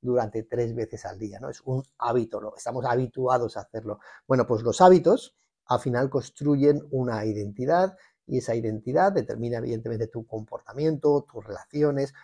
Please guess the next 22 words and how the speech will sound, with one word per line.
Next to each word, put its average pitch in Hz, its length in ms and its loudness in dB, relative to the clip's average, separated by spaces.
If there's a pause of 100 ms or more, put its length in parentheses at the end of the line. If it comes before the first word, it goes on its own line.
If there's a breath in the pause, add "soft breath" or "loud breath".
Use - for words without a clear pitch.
(140 soft breath)
cuáles 139 220 0
van 131 120 -4
a 127 40 -10
ser 139 140 -8
tus 160 140 -6
resultados 139 520 0 (240 soft breath)
y 135 80 -8
tus 131 140 -6
resultados 127 560 4
durante 107 440 -4
una 120 220 -4
semana, 139 400 -2
dos 123 180 -6
semanas, 135 640 -6 (320 soft breath)
tres 165 220 4
meses, 151 440 -2
un 143 120 -2
año, 139 300 0
dos 135 180 -2
años, 131 240 -2
al 113 100 0
final 139 340 -4